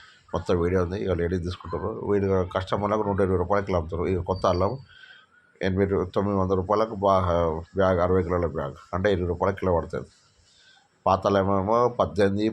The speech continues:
పంతొమ్మిది, రెండు వేలు నడుస్తుంది బ్యాగ్, అరవై కిలోల బ్యాగ్. ఇది ప-, కొత్త అల్లం, ఇది పాత అల్లం రెండు వేల రూపాయలు.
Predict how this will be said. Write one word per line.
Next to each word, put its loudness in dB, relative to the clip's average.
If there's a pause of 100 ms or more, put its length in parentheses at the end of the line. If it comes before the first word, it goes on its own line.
పంతొమ్మిది, 0 (240)
రెండు 2
వేలు 4
నడుస్తుంది -4 (1080)
బ్యాగ్, 4 (160)
అరవై 2
కిలోల 0
బ్యాగ్. -4
ఇది -2 (160)
ప-, 4 (100)
కొత్త 0
అల్లం, 0 (1800)
ఇది 4 (120)
పాత 4 (100)
అల్లం 0 (600)
రెండు 4
వేల 6
రూపాయలు. -6